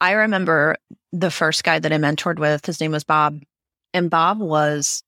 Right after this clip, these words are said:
he was the teacher on Beavis and Butthead in human form. He was peace and love, jeans, long hair. "Hey, man," like that, like, the whole thing. His training style was very food and motivation-based,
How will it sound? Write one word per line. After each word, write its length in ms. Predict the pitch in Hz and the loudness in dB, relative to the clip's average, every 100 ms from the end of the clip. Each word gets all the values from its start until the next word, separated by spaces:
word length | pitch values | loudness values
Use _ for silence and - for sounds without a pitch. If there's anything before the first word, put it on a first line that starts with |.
| _ | _
he 180 | - 175 | -8 -2
was 360 | 190 196 202 | 2 2 0
the 100 | - | -4
teacher 340 | 196 175 - 165 | -2 -2 0 2
on 140 | 156 | 2
Beavis 260 | 147 143 143 | 0 0 0
and 80 | |
Butthead 440 | 135 139 147 139 139 - | 0 0 0 -2 -4 -4
in 160 | - | -4
human 320 | 156 147 127 139 | -2 -4 -6 -6
form. 340 | - - - _ _ _ _ | -4 -4 -6 _ _ _ _
He 160 | 175 | -4
was 400 | 160 151 143 - - | 0 0 0 -4 -2
peace 260 | 190 165 | -2 0
and 100 | 190 | 0
love, 500 | 180 156 156 156 156 - - | 2 2 2 0 -4 -12 -4
jeans, 420 | 175 175 165 - | -2 0 -2 -2
long 200 | 175 175 | -2 -2
hair. 520 | 156 160 156 156 160 _ _ _ _ _ - | 0 2 2 0 -4 _ _ _ _ _ -8
"Hey, 220 | 233 247 | -2 0
man," 480 | 240 220 226 226 226 _ _ | 0 -2 -2 -4 -6 _ _
like 160 | 165 - | -6 0
that, 300 | 151 131 - - | 0 0 -2 -10
like, 140 | 175 - | -10 -6
the 80 | 185 | -2
whole 160 | 180 | -2
thing. 340 | 170 139 131 160 _ _ - | -2 -2 -4 -8 _ _ -2
His 220 | 196 202 | 0 0
training 340 | - 285 330 311 | 0 2 2 2
style 340 | 196 170 165 | 2 2 2
was 220 | 156 156 - | 0 -4 -8
very 800 | 170 165 170 165 175 175 175 175 - | -8 -2 0 2 0 -2 -4 -6 -10
food 560 | - 185 175 180 175 - _ _ _ _ 175 | -8 -2 0 0 -4 -10 _ _ _ _ -4
and 160 | 165 | 0
motivation-based, 920 | 147 160 160 143 220 233 311 - - | 0 0 0 0 0 0 0 -4 -10